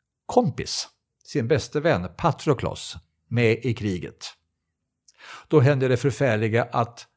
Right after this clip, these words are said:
Trojas store krigare, den största av alla trojanerna på slagfältet, Hector,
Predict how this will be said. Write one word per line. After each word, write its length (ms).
Trojas 600
store 580
krigare, 540
den 160
största 460
av 200
alla 280
trojanerna 540
på 140
slagfältet, 680
Hector, 580